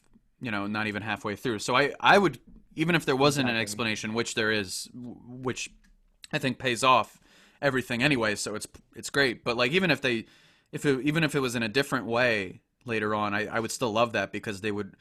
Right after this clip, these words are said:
Speaker 2: Mm-hmm.
Speaker 1: 'cause you don't reveal that kind of stuff, like, in the
Speaker 2: Yeah,
Speaker 1: beginning of your
Speaker 2: and
Speaker 1: movie,
Speaker 2: so,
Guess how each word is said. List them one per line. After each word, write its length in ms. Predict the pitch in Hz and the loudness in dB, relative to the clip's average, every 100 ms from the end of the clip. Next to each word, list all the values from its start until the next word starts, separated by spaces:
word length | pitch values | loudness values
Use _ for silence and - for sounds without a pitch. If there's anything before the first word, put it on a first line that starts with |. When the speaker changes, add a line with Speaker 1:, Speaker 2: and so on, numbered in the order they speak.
| - | -8
Speaker 2:
Mm-hmm. 180 | 151 135 | -6 -2
Speaker 1:
'cause 180 | 131 127 | -2 2
you 80 | 147 | 6
don't 180 | 156 | 6
reveal 600 | 147 131 117 127 127 107 | 4 -2 2 2 2 0
that 180 | 98 104 | -4 -6
kind 180 | 120 110 | -4 -6
of 80 | 98 | -6
stuff, 440 | - 104 - - _ | -4 -6 -6 -20 _
like, 300 | 120 101 90 - - _ _ _ _ | -10 -8 -10 -20 -20 _ _ _ _
in 80 | 120 | -4
the 60 | 143 | 0
Speaker 2:
Yeah, 100 | 147 | 2
Speaker 1:
beginning 260 | 107 104 | 2 -2
of 80 | 104 | -2
your 80 | 98 | -2
Speaker 2:
and 80 | 98 | -2
Speaker 1:
movie, 80 | 110 | 0
Speaker 2:
so, 380 | 151 143 135 | 2 2 -2